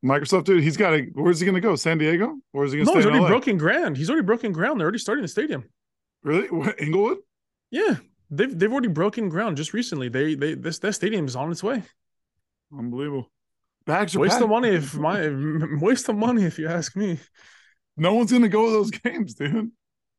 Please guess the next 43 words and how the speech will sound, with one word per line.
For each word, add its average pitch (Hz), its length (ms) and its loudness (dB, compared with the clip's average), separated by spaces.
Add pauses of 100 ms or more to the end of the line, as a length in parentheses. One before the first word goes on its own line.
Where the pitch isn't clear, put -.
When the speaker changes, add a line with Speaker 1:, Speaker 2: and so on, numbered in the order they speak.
(280)
Speaker 2:
I, 139 80 0
have 135 140 -4
been 156 140 0
Speaker 1:
Well 160 80 2
Speaker 2:
saying 175 200 0
it 180 80 -2
for 160 100 -2
how 165 140 2
many 185 180 0
years 175 260 0
now? 135 160 -4
He 135 200 -6
fucked 160 340 -6
up 147 140 0
the 131 80 -4
minute 151 260 -2
he 160 100 -2
bought 156 280 -2
them. 147 140 2
Speaker 1:
Yeah, 139 80 2
Speaker 2:
He 135 60 2
Speaker 1:
I 139 40 2
Speaker 2:
should 143 100 2
have 151 60 2
Speaker 1:
know, 151 100 4
I 123 40 2
Speaker 2:
packed 151 200 2
Speaker 1:
know. 147 60 2
Speaker 2:
them 170 140 2
up 175 140 0
and 143 100 -2
taken 156 300 0
them 135 100 -6
straight 151 240 -6
to 170 80 -6
Vegas. 143 440 -2
Speaker 1:
It 160 80 2
will 147 80 4
always 151 400 2
be 175 180 4
a 170 100 2
Lakers, 160 800 0 (100)
Dodgers, 147 880 -2